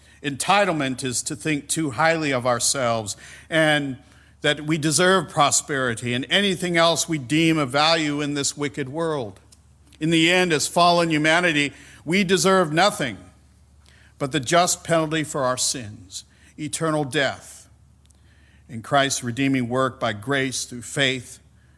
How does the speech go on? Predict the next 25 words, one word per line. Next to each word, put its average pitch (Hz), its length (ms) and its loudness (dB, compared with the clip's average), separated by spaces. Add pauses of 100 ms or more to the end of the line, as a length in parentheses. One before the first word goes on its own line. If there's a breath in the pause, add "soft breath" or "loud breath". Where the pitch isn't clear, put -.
(340 soft breath)
we 127 80 -8
have 117 140 -2
now 131 260 4
been 123 240 -2
freed 135 680 -2
from 113 240 -8
this 110 240 -8
death 110 520 -8 (520 soft breath)
and 123 120 -10
are 120 140 -2
entitled 131 600 -2
to 123 80 -12
the 117 100 -8
greatest 123 640 -8 (340 soft breath)
entitlement 131 840 -6
of 117 120 -12
all, 107 480 -6 (680 soft breath)
an 120 100 -14
eternal 151 540 -6
life 135 600 -6
in 117 140 -12
his 151 260 -10
presence, - 840 -4 (540 soft breath)
worshiping 151 640 -4
him. 120 440 -10